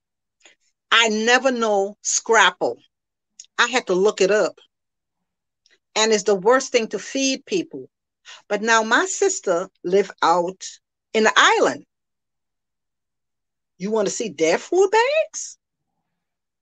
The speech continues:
They had the best of the best. Why were we getting garbage? That is not right. So other people like me,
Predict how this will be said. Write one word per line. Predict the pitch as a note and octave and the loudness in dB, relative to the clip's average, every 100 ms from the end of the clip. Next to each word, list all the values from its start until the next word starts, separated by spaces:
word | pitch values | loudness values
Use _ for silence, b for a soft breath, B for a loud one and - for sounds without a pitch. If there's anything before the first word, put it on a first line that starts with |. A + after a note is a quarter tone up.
| _ _ _ _ _ - | _ _ _ _ _ 0
They | - F4 | 4 6
had | F4 F4 | 6 4
the | G#3+ F3 C#3 | 2 0 0
best | A#3+ C#4 C#4+ - - | 2 2 0 -6 -2
of | B3+ - | -2 0
the | D4 | -2
best. | C#4+ D4+ G4+ E4 - - - _ _ _ _ _ _ b b - | -2 -2 -2 -6 -10 -12 -14 _ _ _ _ _ _ b b -20
Why | D#3+ B3 D4 F#4+ | -4 0 4 6
were | C#4+ D4 | 6 4
we | C4 D#4 | 4 2
getting | D4 D4 C#4+ | 2 4 4
garbage? | C#4+ D4 F4 - C#4 - - - - _ _ _ _ _ _ _ _ _ _ B B B | 2 0 -2 -2 -4 -6 -10 -12 -14 _ _ _ _ _ _ _ _ _ _ B B B
That | C4 E4+ F4 _ - | 2 2 0 _ 4
is | C#4 C4 | 4 2
not | C4+ B3+ | 0 0
right. | C4 D#4+ F#4 - - - _ _ _ _ _ _ _ b b | -2 -2 -6 -8 -16 -20 _ _ _ _ _ _ _ b b
So | - - C#4+ C4 A3+ - _ - | -8 4 6 6 2 -4 _ 0
other | E4 E4+ E4 D#4+ | 0 0 -2 -2
people | - D#4+ D4 C#4+ | -6 -4 -2 -2
like | A3+ A#3 A#3 - _ - | -2 0 0 -2 _ -12
me, | G3+ B3+ F4+ C#4+ | -4 -2 0 -4